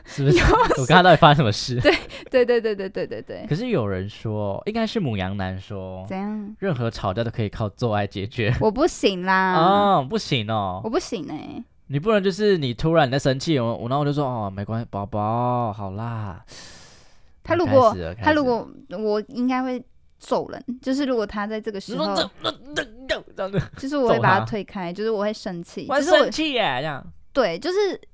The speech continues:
Speaker 2: 性很重要，但是不等于用性可以解决，可能还是生理上的区别，就是我还是个女生。
Speaker 1: 母羊男听到了吗？母羊男。
Speaker 2: <laughs> 对，
Speaker 1: <laughs> OK。
Speaker 2: 我，我，我，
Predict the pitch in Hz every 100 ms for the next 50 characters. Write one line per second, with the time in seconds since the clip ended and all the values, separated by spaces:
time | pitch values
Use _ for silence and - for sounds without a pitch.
0 | 269 - 427 269 196 185 240 233 240 269
1 | 277 277 247 180 180 226 233 240 202 175
2 | 180 175 - - 285 277 311 302 349 320
3 | 277 233 254 226 - - - - _ _
4 | - 147 - 208 185 - - 226 226 185
5 | 185 214 - 135 101 - - - 320 349
6 | _ - 101 98 98 110 107 113 123 113
7 | 104 101 98 92 90 95 95 90 101 -
8 | 254 302 285 175 - 170 - 165 95 -
9 | - 269 302 - 285 269